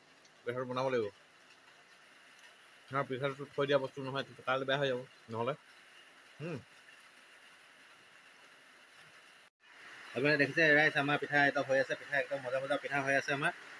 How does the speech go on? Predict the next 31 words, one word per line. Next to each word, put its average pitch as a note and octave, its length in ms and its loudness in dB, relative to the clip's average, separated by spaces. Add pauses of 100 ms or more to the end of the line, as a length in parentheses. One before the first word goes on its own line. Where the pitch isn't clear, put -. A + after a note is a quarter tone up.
(120)
তাৰপিছত B2 260 -8
এইফালে C3+ 280 2
এক, C3 140 6
দুই, C#3+ 140 4
তিনি, C3 160 -2
চাৰি, C#3 160 2
পাঁচ, B2+ 200 -8
ছয়, D3 200 0
সাত, B2+ 180 -4
আঠ, C3 120 -6
ন, B2+ 160 -4
দহটা C3 280 -2
পিঠা C#3+ 200 0
ready C3+ 220 6
হৈ D3 120 6
গ'ল। E3 120 2
দহটা, - 320 2
এফালে C#3 260 -6
এটা C3+ 160 -8
থৈ - 140 -16
দিছোঁ - 200 -18
আমি, D3+ 160 -16 (920)
এটা C3+ 160 -4
থৈ C#3 160 0
দিছোঁ, D3 240 -2
মই C#3 160 4
এটা C#3 160 6
খালোঁ, D3 240 4
ৰবিয়ে C3 240 4
দুটামান C#3 320 0
খালে। D3 220 0